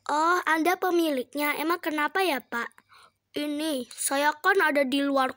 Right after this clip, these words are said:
kota. Dan apalagi rumah yang kamu tempatin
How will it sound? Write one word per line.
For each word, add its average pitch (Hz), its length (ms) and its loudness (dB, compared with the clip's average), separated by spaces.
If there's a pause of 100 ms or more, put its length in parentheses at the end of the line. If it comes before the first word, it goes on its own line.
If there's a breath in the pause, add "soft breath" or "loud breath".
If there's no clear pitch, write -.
kota. 247 560 -2 (400 loud breath)
Dan 285 160 2
apalagi 294 960 0
rumah 294 320 0
yang 277 160 0
kamu 277 320 0
tempatin 269 560 -2